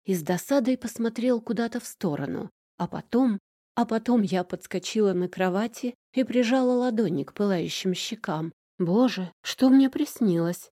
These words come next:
Я целовалась с шефом в его рабочем кабинете. Кошмар, преступление. Но как же это было необыкновенно.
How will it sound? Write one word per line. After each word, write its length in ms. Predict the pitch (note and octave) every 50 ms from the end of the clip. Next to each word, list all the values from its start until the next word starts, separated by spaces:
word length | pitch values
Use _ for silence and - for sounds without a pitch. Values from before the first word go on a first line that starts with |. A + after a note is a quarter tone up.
| _ _ _ _ -
Я 220 | F#3+ E3+ F#3 D#3
целовалась 680 | - - - F3 E3+ F3 E3+ F#3 G#3 G3 E3+ D#3 - -
с 40 |
шефом 640 | - - - - E3+ G#3 B3+ - - F3+ D#3 E3 - _ _ _ _ _ _ _ -
в 40 | F#3+
его 260 | E3+ G#3 A3 C4 C4+
рабочем 480 | C4+ C4 A#3 C4+ C4+ B3+ - B3+ B3
кабинете. 760 | B3 C4+ A#3+ C4 B3+ B3+ F#3 E3+ D#3 - - - - - - - _ _ _ _ _ _
Кошмар, 640 | - F#3 E3+ - - G3 G3+ A3+ A#3 G#3+ F#3 - - _ _ _ _ _ _
преступление. 1040 | - - - - - C#4+ - - D4 D4 D4+ C4+ G#3 F3+ D#3+ D3+ B2+ - - - _ _ _ _ _ _ -
Но 160 | F3 E3 D3 -
как 260 | - - G#3 G#3 F#3 F#3
же 120 | - F#3+
это 260 | F3 F3 F3+ - F#3+
было 220 | F3 F#3 F#3+ F#3 F#3+
необыкновенно. 1000 | F#3+ F#3+ F#3+ F#3+ F#3 G3 G3+ - A3 A3+ A3+ G3+ F3 E3 D#3+ E3 E3 E3 D#3+